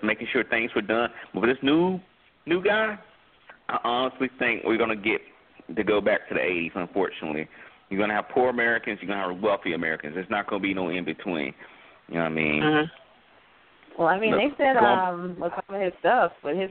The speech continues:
Speaker 3: taxes and stuff, it's gonna hit, like, lower class people the hardest.
Speaker 1: Yeah. So I, I, I think it's gonna be a push right there. Uh, I, I listened to, uh, this documentary, and I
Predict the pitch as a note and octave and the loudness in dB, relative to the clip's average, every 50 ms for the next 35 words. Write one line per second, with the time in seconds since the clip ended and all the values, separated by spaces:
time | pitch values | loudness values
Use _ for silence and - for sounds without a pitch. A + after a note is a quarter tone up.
0 | - - G#3+ C4 E4 - - F#3 E3 E3+ E3 - - F3 D#3+ E3+ F#3 - G#3 G3+ | -2 2 2 2 2 0 -6 -8 -8 -8 -8 -4 -2 -2 -2 -2 -4 -2 -2 -2
1 | G3 G3 G#3 G#3+ F#3+ - - - - E3+ D#3+ D3+ D3+ E3 A3 A#3 A#3 A#3+ A3+ A3 | 0 0 -2 -4 -4 -2 0 0 0 0 0 0 0 2 2 2 2 2 2 2
2 | G#3+ G#3+ G#3+ - A3+ G#3 G#3 F#3+ F#3 G3 A3+ C#4 E4 C#4 - - - _ _ _ | 2 0 -2 -10 -14 -10 -6 -6 -4 -2 -2 -2 -2 -4 -6 -12 -16 _ _ _
3 | _ _ _ _ _ _ _ _ _ _ - - - _ _ _ _ _ _ _ | _ _ _ _ _ _ _ _ _ _ -18 -18 -18 _ _ _ _ _ _ _
4 | _ - A#2 B2+ A2+ F2 D#2 D#2 D#2 D#2+ - - - _ _ _ - - - G2+ | _ 0 2 4 4 4 2 2 -2 -6 -14 -20 -20 _ _ _ -20 -6 -4 0
5 | F#2 F2+ F#2+ - - - - - - - - - - A2 A2+ A2 - A#2 G2 G2+ | 2 2 2 0 -2 -8 -12 -6 -6 -6 -6 -4 -4 -4 -4 -2 -2 -4 -4 -4
6 | G#2+ - A#2 G#2+ G2+ G2 E2+ - - - - A2+ G2+ - - - E2+ D2+ D#2 D2+ | -4 -4 -2 0 2 2 0 0 -2 0 0 2 2 0 -2 -2 0 -2 -2 -4
7 | - - D#2+ D2+ D2 C#2+ - - - - - - - - - - - - _ - | -2 -2 0 0 0 0 -2 -8 -16 -20 -20 -20 -20 -20 -20 -20 -20 -10 _ -2
8 | F2+ E2+ E2+ E2+ E2 E2+ E2 - - - - _ _ _ _ _ _ _ _ - | 0 2 2 2 2 0 -4 -8 -16 -20 -20 _ _ _ _ _ _ _ _ -8
9 | - - F#2 F#2+ - - - - - F#2+ G#2 G#2+ G#2+ A2+ A2+ - - A#2 A2 - | -4 -2 -2 -2 -2 -8 -4 0 2 4 4 6 4 4 2 0 -2 -4 -4 -4
10 | - - A#2+ G#2+ G#2 G2+ F#2+ F#2 F#2 F2 F2 F#2+ F2 - - _ _ _ _ _ | -2 -2 0 2 4 4 6 6 6 4 2 0 -4 -10 -20 _ _ _ _ _
11 | - E2 E2 G2+ G2+ G2 - - - - - - - _ _ - - G2 F#2+ F#2+ | -12 -6 0 2 2 2 0 -2 -8 -12 -14 -20 -20 _ _ -2 0 0 0 0
12 | - G2 F#2 F#2 G2+ G#2 G2+ F#2 F2 E2 E2 E2 E2 E2+ E2+ E2+ | 0 -2 0 0 2 2 4 2 2 2 0 0 0 0 0 0